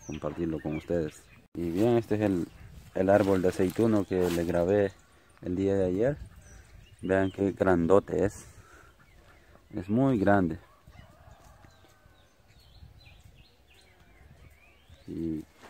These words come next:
por aquí creo que se le secó una rama y por eso se la cortaron con, con la sierra. Pero lo bueno que lo demás del árbol está vivito, está bien verde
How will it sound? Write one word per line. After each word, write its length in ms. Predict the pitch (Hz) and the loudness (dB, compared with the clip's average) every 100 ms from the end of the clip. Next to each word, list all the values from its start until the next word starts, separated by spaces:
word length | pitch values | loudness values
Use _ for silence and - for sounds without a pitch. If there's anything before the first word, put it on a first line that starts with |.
| - - | -20 -8
por 100 | 82 | -4
aquí 440 | 82 - 101 104 - | -4 -2 0 0 -4
creo 220 | - 101 95 | 0 0 0
que 80 | |
se 140 | 101 98 | -4 0
le 120 | 98 | 2
secó 300 | 98 90 - | 2 -2 2
una 240 | 98 90 80 | 4 4 0
rama 400 | 85 107 113 110 - - - - - - - | -2 0 0 -2 -8 -20 -20 -20 -20 -20 -10
y 40 | |
por 180 | 87 92 | -2 -2
eso 180 | 95 90 | 0 -2
se 60 | |
la 120 | 82 | 0
cortaron 520 | 78 82 78 90 82 80 | 0 0 2 2 2 0
con, 320 | - 76 73 76 - - - - - - - - - - | -4 -8 -8 -14 -20 -20 -20 -20 -20 -20 -20 -20 -18 -8
con 140 | 80 | -6
la 120 | 78 | -6
sierra. 380 | - 107 98 87 - - - _ _ _ - _ _ - - _ _ _ - - - - 107 | -2 0 2 -2 -14 -20 -20 _ _ _ -20 _ _ -20 -20 _ _ _ -20 -20 -20 -14 2
Pero 280 | 131 113 - | 4 4 2
lo 140 | 98 95 | 0 2
bueno 280 | 107 107 | 4 2
que 80 | 98 | 0
lo 120 | 92 | 0
demás 260 | 90 90 92 | 2 2 2
del 140 | 87 | 2
árbol 340 | 92 98 95 90 | 0 0 -2 -4
está 340 | 87 95 98 92 - - | -2 -2 -2 -6 -20 -14
vivito, 480 | 85 87 92 95 80 | -8 -4 -4 -4 -6
está 260 | 80 85 90 | -8 -2 0
bien 280 | 92 87 | 0 -2
verde 340 | 85 87 76 | 2 2 2